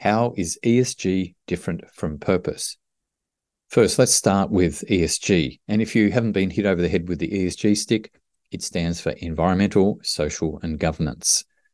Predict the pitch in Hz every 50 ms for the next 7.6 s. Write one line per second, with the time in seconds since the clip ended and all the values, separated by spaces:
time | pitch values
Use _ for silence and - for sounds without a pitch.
0 | _ _ _ - - 101 95 104 117 127 123 113 110 - - 104 92 87 - -
1 | 101 95 90 87 - - 90 87 87 90 85 80 85 - _ _ _ - 110 127
2 | 131 107 87 - - - - 113 113 104 95 90 - - 80 - - - - -
3 | 90 80 73 80 80 76 - - - - - - - - - 104 95 90 87 85
4 | - - - _ _ _ _ _ _ - - 87 - - - - 101 85 87 98
5 | 107 110 98 - 85 78 - - 87 82 82 80 80 85 85 82 78 80 78 -
6 | - - - 87 78 78 73 73 80 - - - 76 - - - - 90 71 -
7 | - - - - - - - 90 82 80 -